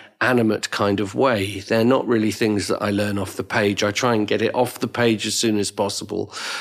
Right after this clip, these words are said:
Uh, I can learn by ear very quickly. But, um, yeah, they're in, in essence,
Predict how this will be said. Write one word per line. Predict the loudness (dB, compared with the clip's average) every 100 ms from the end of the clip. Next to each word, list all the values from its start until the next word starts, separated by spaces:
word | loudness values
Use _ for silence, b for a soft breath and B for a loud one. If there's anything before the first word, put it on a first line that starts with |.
| B B -2
Uh, | 0 2 0
I | 0 -2
can | 2 2 4
learn | 4 4
by | 2 0 0
ear | 0 0
very | 2 0 0
quickly. | -2 -2 0 0 0 -2 B B B B B B
But, | -2 0 2
um, | 2 2 2 2 0 -6 _ -2
yeah, | 2 4 2
they're | 0 2 4
in, | 6 6
in | 4 4
essence, | 4 2 -2 -2 -6